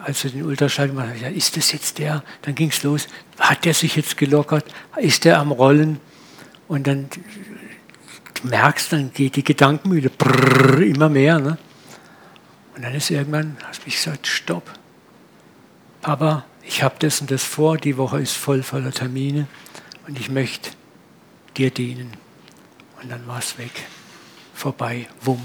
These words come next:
aus. Schmerzfreiheit. Ich weiß, meine Frau sagt immer, "Uwe, trink mehr." <laughs>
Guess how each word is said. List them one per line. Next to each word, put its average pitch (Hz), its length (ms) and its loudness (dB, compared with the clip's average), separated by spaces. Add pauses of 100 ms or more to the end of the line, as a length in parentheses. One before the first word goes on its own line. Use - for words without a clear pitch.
aus. 120 440 -8 (320)
Schmerzfreiheit. 127 960 -6 (2250)
Ich - 80 -6
weiß, 135 260 6
meine 131 200 -2
Frau 127 220 -2
sagt 131 180 -6
immer, 143 200 -8
"Uwe, 131 240 -2
trink 139 440 0
mehr." 131 260 0 (200)
<laughs> 147 840 -2